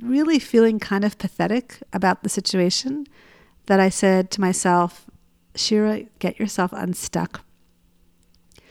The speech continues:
So I, S, stopped. I started focusing again on my breath, and immediately I felt my heart rate slow down and my tears start to stop.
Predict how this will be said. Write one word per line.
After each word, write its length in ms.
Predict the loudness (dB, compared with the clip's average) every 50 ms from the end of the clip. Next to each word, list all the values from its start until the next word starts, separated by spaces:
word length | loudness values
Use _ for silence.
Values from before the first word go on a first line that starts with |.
| _ _ _ _ _
So 300 | -12 -2 2 4 6 6
I, 460 | 6 6 6 4 2 2 0 0 -2 -6 _ _ _ _ _ -2
S, 440 | 0 0 0 0 -2 -4 -6 -8 -10
stopped. 640 | -12 -12 -4 2 4 4 4 4 2 -6 -12 -12 -12 -12 -16 _ _ _ _ _ _ _ _ _ -20 -20 -20 _ _ _ _ _ _ _ 4
I 420 | 6 6 6 6 6 4 2 0 -6 _ _ _ _ _ -10
started 400 | -6 -2 2 4 4 4 2 4
focusing 500 | 4 4 6 6 4 2 2 2 2 2
again 240 | 2 2 4 4 4
on 140 | 4 4
my 140 | 4 2 2
breath, 520 | 2 4 4 4 4 4 0 -4 -10 -20 -20 -20 -20 _ _ _ _ _ _ _ _ _ _ _ _
and 400 | 4 4 6 6 4 2 0 -2 -6 _ _ _
immediately 720 | 2 4 4 6 6 6 6 6 6 6 6 6 4 4 4 2
I 80 | 0 -2
felt 240 | 0 2 2 2 2
my 120 | 2 -2
heart 420 | -2 -4 -2 0 2 2 2 0 0
rate 360 | 0 2 2 2 0 -2 _ _ _ -12
slow 280 | -6 -2 2 2 4 4
down 540 | 6 6 6 6 6 6 6 4 2 0 -2 -4
and 240 | -2 -2 -2 0
my 380 | 0 -2 -2 -2 -2 -4 -4 -6 -6
tears 440 | -4 0 2 4 4 4 4 2 -2
start 560 | -6 -10 -12 -8 -4 -4 -4 -4 -4 _ -10
to 80 | -8
stop. 480 | -8 -8 -6 -2 -2 -2 -2 -4 -8 -12